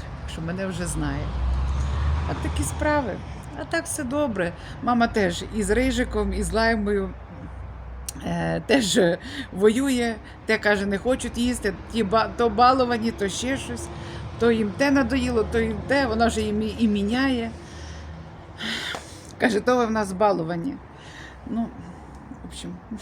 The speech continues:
<laughs> каже, «Тво-, е, каже, були твої, тепер вони мої». Бо Рижик то так, знаєте, гуляв, там цей, а зараз все время сидить вдома з, біля мами. То вона каже, «Вже вони мої». Що такі от справи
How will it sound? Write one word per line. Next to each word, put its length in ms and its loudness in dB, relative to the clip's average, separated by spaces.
<laughs> 320 0
каже, 260 0
«Тво-, 220 2
е, 280 6
каже, 240 2
були 300 0
твої, 520 2
тепер 280 2
вони 240 4
мої». 480 0
Бо 420 2
Рижик 440 4
то 100 -2
так, 200 -2
знаєте, 300 -2
гуляв, 500 -2
там 180 -6
цей, 240 -8
а 80 -4
зараз 240 -6
все 140 -6
время 240 -4
сидить 300 -4
вдома 300 0
з, 80 -4
біля 420 0
мами. 360 -2
То 60 -8
вона 140 -4
каже, 260 -4
«Вже 280 4
вони 260 2
мої». 420 -4
Що 200 -2
такі 260 -4
от 80 -2
справи 420 -2